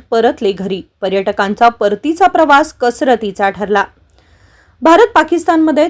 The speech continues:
तणाव निर्माण होण्यापूर्वीच देशाच्या उत्तरेकडील पर्यटन स्थळांच्या सहलीवर गेलेल्या जिल्ह्यातील पर्यटकांचा परतीचा प्रवास कसरतीचा ठरला.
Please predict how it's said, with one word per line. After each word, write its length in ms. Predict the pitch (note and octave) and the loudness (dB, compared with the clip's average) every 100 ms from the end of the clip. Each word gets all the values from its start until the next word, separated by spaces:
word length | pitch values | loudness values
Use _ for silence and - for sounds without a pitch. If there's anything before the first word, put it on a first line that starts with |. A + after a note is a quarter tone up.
| D#4+ | 0
तणाव 240 | A#3+ A3+ | 0 0
निर्माण 380 | A#3+ A3 A3+ A#3 | 0 0 -2 -2
होण्यापूर्वीच 680 | A3 G3+ G3+ C4 G#3+ F3+ - | -2 -2 -2 -4 -4 -8 -12
देशाच्या 500 | F#3+ G3 F#3+ G#3+ G#3 | -4 -2 0 -4 0
उत्तरेकडील 680 | C4 A3+ - C4 D#4+ B3+ C4 | -2 -2 -2 -2 0 0 0
पर्यटन 520 | D4 A#3 G#3 G3+ A3 | 0 0 0 0 -4
स्थळांच्या 680 | C4+ - A3+ G3 G3 F#3+ A3+ | -4 -6 -2 -2 -2 -4 -4
सहलीवर 580 | A#3+ G#3 G3 A3 C4+ D#4+ | -4 -6 -4 -2 0 2
गेलेल्या 440 | B3 G#3 G#3 G#3 | 2 2 2 0
जिल्ह्यातील 560 | A#3+ A3 G3+ G#3+ A#3 B3 | -2 -4 -4 -4 -4 -4
पर्यटकांचा 800 | A#3 F#3+ F#3 F#3+ A#3 C4+ G3+ F3+ - - _ | -4 -4 -6 -2 0 0 0 -2 -4 -20 _
परतीचा 480 | C#4 C#4 - F4+ G4 | 0 0 2 0 2
प्रवास 480 | F#4+ F4+ C#4+ G#3+ A3 | 2 2 2 0 -2
कसरतीचा 760 | - A3+ - B3+ A#3+ G#3 G#3 G3+ | -6 -6 0 -2 -2 -6 -6 -6
ठरला. 300 | G3 G#3+ | -2 0